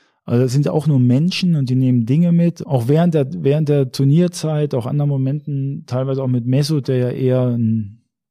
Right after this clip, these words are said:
wortkargerer Spieler war, manchmal auch sogar auf einmal eine Dreiviertelstunde sich mit ihm unterhalten, ne? Und so interessante Aspekte gesehen, dass, auch wenn die Fassade manchmal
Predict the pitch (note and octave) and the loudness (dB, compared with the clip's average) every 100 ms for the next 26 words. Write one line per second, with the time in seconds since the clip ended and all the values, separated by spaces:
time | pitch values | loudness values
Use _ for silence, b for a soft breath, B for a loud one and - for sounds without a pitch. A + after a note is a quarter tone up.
0 | _ _ A2 A2+ - B2 C3 C#3+ B2 A#2 | _ _ -4 -4 -4 -4 -2 -2 -4 -6
1 | - B2 A2+ A2 A2 G#2+ A2+ A#2 - - | -8 -8 -8 -6 -8 -6 -6 -6 -6 -8
2 | A2+ G#2 E3+ - _ _ - A2+ G2+ F#2 | -8 -12 -14 -14 _ _ -4 -2 -2 -6
3 | G#2 B2+ A#2 A#2 A#2 C3 C#3 A#2+ - C#3 | -6 -2 -2 -2 -4 -6 -6 -8 -6 -6
4 | C3 B2 C3 C3 C3+ B2 A#2+ D3+ E3 G#2 | -4 -4 -4 -4 -4 -4 -6 -8 -10 -10
5 | B2+ F3 F3 A#2 B2 C#3+ C3 B2 - B2+ | -10 -10 -6 -6 -4 -4 -6 -10 -10 -8
6 | B2 - - - B2+ - D#3 A#2 G#2+ G#2+ | -8 -10 -14 -12 -12 -8 -4 -4 -2 -4
7 | A2 - _ _ _ _ _ _ _ - | -6 -12 _ _ _ _ _ _ _ -2
8 | A#2 - - - _ _ _ - A2+ A#2 | -2 -2 -8 -14 _ _ _ -8 -4 0
9 | D3+ D3 - C3 - C3+ D3 D3 C3 B2 | 2 2 0 -2 0 0 2 2 2 0
10 | A2 C3+ B2+ B2+ B2+ B2+ | -2 0 2 2 0 -4